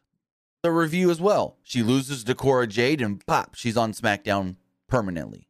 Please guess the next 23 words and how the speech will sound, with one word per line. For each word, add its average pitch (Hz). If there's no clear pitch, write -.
Or 143
Raw. 104
I'd 139
put 135
her 120
on 104
SmackDown, 90
but 113
I 76
think 110
that's 113
a 104
way 98
to 92
go. 85
I -
think 92
it's 95
a 87
big 147
way 104
to 82
go. 67